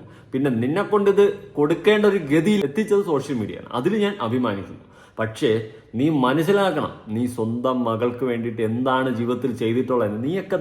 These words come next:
നരകിച്ച് തീരാതെ ഈ ഭൂമിയിൽ നിന്ന് പോകില്ലടാ, പോകത്തില്ലടാ, ഒരു കാരണവശാലും നീ പോകത്തില്ല. അത് നൂറുക്ക് നൂറ്റിപ്പത്ത് ശതമാനം ഞാൻ എഴുതി ഒപ്പിട്ട് തരാം.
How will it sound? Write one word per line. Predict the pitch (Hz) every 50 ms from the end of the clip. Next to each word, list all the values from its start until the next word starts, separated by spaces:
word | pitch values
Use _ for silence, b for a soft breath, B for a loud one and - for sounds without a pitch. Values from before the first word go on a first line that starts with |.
| 151 143 143
നരകിച്ച് | 139 139 147 156 156 160 165 156 160 180 170 180 165 160
തീരാതെ | 151 147 151 151 147 147 147 139
ഈ | 127 123
ഭൂമിയിൽ | 131 135 139 143 156
നിന്ന് | 151 151
പോകില്ലടാ, | 143 135 135 139 131 123 123 - B B B B B B -
പോകത്തില്ലടാ, | 117 135 165 202 - 240 208 190 180 160 143 131 131 139
ഒരു | 151 156 143 - - 131
കാരണവശാലും | 131 143 175 202 214 226 214 202 170 196 190 185 175 165
നീ | 156 143
പോകത്തില്ല. | 139 131 110 104 92 - - b b b b b b - 113
അത് | 117 135 160 180 - - - 120 127
നൂറുക്ക് | 147 180 202 190 185 185 170 156 156
നൂറ്റിപ്പത്ത് | 190 208 202 220 - - 185 156 160 147 156
ശതമാനം | 151 151 147 143 135 135 135
ഞാൻ | 127 123 120
എഴുതി | 120 117 110
ഒപ്പിട്ട് | 110 110 98 101 90
തരാം. | - -